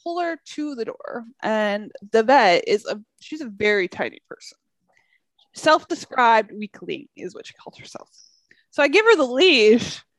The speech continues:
She's like, "Yeah, I won't be able to do that." For context, my dog is a hundred pounds. And so it ended up taking a vet tech pulling her in and me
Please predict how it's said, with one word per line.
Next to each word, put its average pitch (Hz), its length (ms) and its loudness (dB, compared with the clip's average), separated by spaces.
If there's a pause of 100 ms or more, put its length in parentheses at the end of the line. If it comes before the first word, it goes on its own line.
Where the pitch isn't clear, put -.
(120)
She's 247 200 -16
like, 226 160 -6
"Yeah, 214 160 0
I 202 220 0
won't 214 240 -16
be 185 120 -10
able 190 160 -20
to 175 100 -20
do 180 200 -14
that." 170 240 -10
For 254 60 -14
context, 311 540 0
my 247 80 -2
dog 226 220 2
is 214 100 -2
a 214 60 -8
hundred 196 220 -12
pounds. 190 540 -10 (3000)
And 214 760 0
so 254 600 0
it - 220 4
ended 370 340 2
up 294 260 6 (240)
taking 277 520 -2
a 226 100 2
vet 220 420 0
tech 370 300 -2 (100)
pulling 294 380 -8
her - 200 -8 (160)
in 233 480 0 (400)
and 285 340 0
me 339 300 0